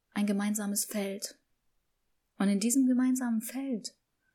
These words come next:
wusste ich nicht, wo beginne ich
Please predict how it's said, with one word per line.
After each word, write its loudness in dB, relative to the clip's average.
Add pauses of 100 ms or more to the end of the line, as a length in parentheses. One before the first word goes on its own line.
(760)
wusste -6
ich -4
nicht, -6 (300)
wo 4
beginne 0
ich -6